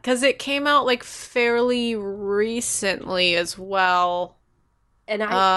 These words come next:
Speaker 2: I
Speaker 1: Uh,
Speaker 2: get 'em all confused. Frozen? No. <laughs>
Speaker 1: No, that's the Disney Animation
Speaker 2: It's Disney
Speaker 1: Studios
Speaker 2: Animation.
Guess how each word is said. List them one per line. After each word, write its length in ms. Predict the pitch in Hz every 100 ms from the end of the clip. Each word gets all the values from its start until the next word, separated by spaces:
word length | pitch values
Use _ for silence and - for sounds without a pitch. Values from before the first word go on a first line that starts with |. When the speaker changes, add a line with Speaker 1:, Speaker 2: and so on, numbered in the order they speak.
| 185 185
Speaker 2:
I 200 | 185 185
Speaker 1:
Uh, 40 |
Speaker 2:
get 120 | 330
'em 160 | 311 208
all 120 | 190
confused. 560 | 185 185 170 165 143 -
Frozen? 480 | - 202 220 269 415 440 _
No. 300 | 208 175 - _
<laughs> 60 | - - -
Speaker 1:
No, 440 | 214 214 220 233 254
that's 380 | 226 214 240 -
the 200 | - -
Disney 400 | 214 214 214 226
Animation 480 | 254 285 349 349 294
Speaker 2:
It's 100 | 277
Disney 200 | 262 254 247 202 196
Speaker 1:
Studios 100 | 349
Speaker 2:
Animation. 380 | 302 226 220